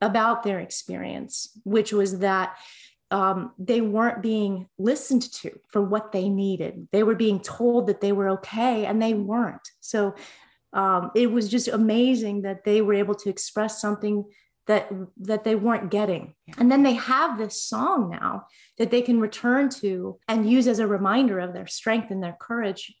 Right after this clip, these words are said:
Speaker 1: and also share with others and help them feel better as well. So it works both on the individual and the collective, um, layers, and it's so powerful.
Speaker 2: And, uh, we will finish this episode with part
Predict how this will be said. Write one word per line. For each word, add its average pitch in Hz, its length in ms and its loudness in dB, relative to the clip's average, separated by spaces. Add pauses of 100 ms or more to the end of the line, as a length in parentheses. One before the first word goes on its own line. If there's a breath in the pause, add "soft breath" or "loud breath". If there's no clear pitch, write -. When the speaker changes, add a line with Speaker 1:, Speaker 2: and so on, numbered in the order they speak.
(120)
Speaker 1:
and 240 100 2
also 247 240 -2
share 247 340 0
with 214 240 -4
others 202 600 -4
and 196 120 -2
help 202 320 -2
them 220 280 4
feel 190 260 -2
better 196 300 -6
as 185 120 -6
well. 196 360 0
So 208 180 -2
it - 80 -4
works 240 320 -2
both 240 380 2
on 208 100 0
the 190 80 -4
individual 196 540 -4 (400 loud breath)
and 226 200 4
the 214 60 -2
collective, 185 560 -6 (140)
um, 185 360 -4
layers, 202 460 0
and 202 100 -4
it's 190 220 -4
so 269 220 2
powerful. - 720 -8 (160)
Speaker 2:
And, 180 560 -2
uh, 165 400 -4
we 185 160 0
will 180 200 0
finish - 720 -4
this 160 360 -8
episode 156 720 -4
with 156 640 -4 (160)
part 151 400 -4